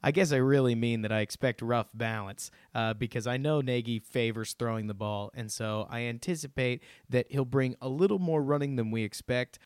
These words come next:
I think it'll work, not super well, but well enough to facilitate a nice final score of Packers seventeen and Bears thirty. If the Bears can pull this off,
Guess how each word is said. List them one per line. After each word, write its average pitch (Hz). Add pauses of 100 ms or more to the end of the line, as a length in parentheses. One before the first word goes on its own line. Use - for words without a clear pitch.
(120)
I 131
think 147
it'll 147
work, 120
not -
super 247
well, 117
but 110
well 156
enough 180 (200)
to 160
facilitate 139
a 127
nice 160
final 147
score 113 (280)
of 107
Packers 185
seventeen 120 (200)
and 123
Bears 107 (120)
thirty. 110 (380)
If 131
the 127
Bears 143
can 185
pull 175
this 170
off, 127